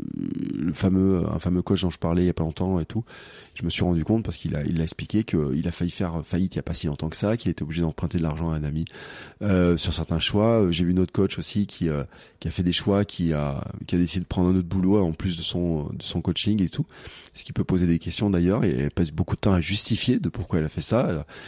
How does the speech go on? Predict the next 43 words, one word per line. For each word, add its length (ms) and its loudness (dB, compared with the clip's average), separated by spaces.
pourquoi 300 2
est-ce 100 0
qu'en 280 0
gagnant 240 2
beaucoup 240 0
d'argent 260 4
d'un 80 4
côté, 440 2
prends 100 -6
quand 140 2
même 80 4
un 40 2
boulot 200 0
salarié 340 0
en 80 2
plus, 320 -4
euh, 140 -2
à 80 -4
côté. 340 0
Donc, 120 -8
voilà. 280 4
C'est, 380 4
euh, 260 6
tout 120 4
n'est 120 6
pas 100 4
rose 220 4
chez 140 2
tout 120 -2
le 60 4
monde. 240 4
Euh, 120 4
toutes 280 -2
les 80 6
personnes, 460 4
euh, 220 2
tu 100 -12
sais, 180 2
j'ai 140 0
l'habitude 260 -4
de 60 0
dire 200 0
que 120 -4